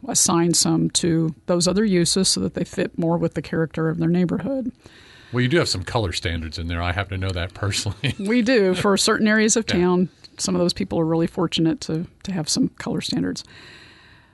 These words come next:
Speaker 1: Also, multifamily dwellings are, we're establishing very specific code for them. We've always processed them as commercial uses with regards to architectural design standards, so they will have their own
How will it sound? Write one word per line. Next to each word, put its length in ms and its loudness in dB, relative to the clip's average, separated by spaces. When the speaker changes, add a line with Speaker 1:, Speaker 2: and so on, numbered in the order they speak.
Speaker 1:
Also, 480 4
multifamily 880 2
dwellings 580 2
are, 320 2
we're 200 2
establishing 880 2
very 280 2
specific 560 0
code 300 0
for 140 -2
them. 280 2
We've 220 0
always 320 4
processed 720 0
them 240 0
as 320 0
commercial 680 0
uses 540 2
with 180 -4
regards 440 0
to 100 0
architectural 640 -2
design 340 2
standards, 520 0
so 160 0
they 140 2
will 120 2
have 180 0
their 200 -2
own 460 2